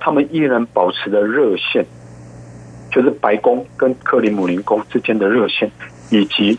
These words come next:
其他外交层次上的接触。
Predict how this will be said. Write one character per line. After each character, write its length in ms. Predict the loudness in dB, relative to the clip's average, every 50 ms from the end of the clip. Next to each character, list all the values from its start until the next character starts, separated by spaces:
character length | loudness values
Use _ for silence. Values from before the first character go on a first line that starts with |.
| -4 -10 -20 -20 -20 -20 -20 -20 -20 -20 -18 -12 -8
其 220 | -4 0 2 2
他 240 | 2 2 0 -2 -2 0
外 220 | 0 2 2 2 0
交 220 | 0 0 0 0 -2
层 340 | -4 -4 -6 -4 -4 -6
次 280 | -6 -4 -2 0 0 0
上 220 | 0 -2 -2 -2 0
的 120 | -2 -4
接 200 | -4 -2 -4 -4 -4
触。 220 | -4 -6 -8